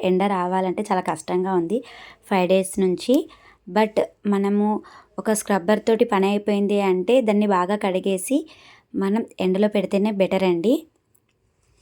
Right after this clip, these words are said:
అలానే నేను వీక్లీ వన్స్ ఖచ్చితంగా బాగా వాటర్ని వేడి చేసేసి అందులో కొంచెం Dettol వేసి వీటిని కొద్దిసేపు అందులో నానబెడతాను. ఇలా మనం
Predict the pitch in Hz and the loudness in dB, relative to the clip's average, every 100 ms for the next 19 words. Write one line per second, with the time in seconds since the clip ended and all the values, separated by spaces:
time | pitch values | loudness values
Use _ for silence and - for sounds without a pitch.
0 | _ _ _ _ - 196 226 247 277 220 | _ _ _ _ -6 0 2 6 6 6
1 | 226 320 320 _ _ _ _ _ _ _ | 2 2 0 _ _ _ _ _ _ _
2 | _ _ _ _ - 180 214 233 254 247 | _ _ _ _ -12 -2 0 2 4 4
3 | 247 - 202 - - 233 220 208 202 277 | 2 -2 -6 -6 -6 -2 0 0 0 -2
4 | 359 _ _ _ _ _ _ - 190 196 | -4 _ _ _ _ _ _ -8 -4 -2
5 | 208 214 220 - _ _ _ 190 190 190 | 0 0 0 -2 _ _ _ -2 -2 0
6 | 202 214 208 190 185 208 185 202 196 269 | 0 2 2 0 -2 -2 -2 -2 -2 -2
7 | 269 190 190 208 208 190 214 202 180 180 | 0 2 2 0 0 0 0 0 0 -2
8 | 196 190 185 - 320 - - - _ 175 | -2 0 -2 0 -2 -2 -20 -20 _ -2
9 | 202 202 220 220 180 185 - 196 262 269 | -2 0 -2 0 0 0 0 0 2 4
10 | 190 208 196 175 180 185 180 175 165 226 | 2 2 2 2 0 -2 -2 -4 0 0
11 | 339 - _ _ _ _ _ _ _ _ | -2 -6 _ _ _ _ _ _ _ _
12 | - 220 226 233 220 220 | -4 0 0 0 0 0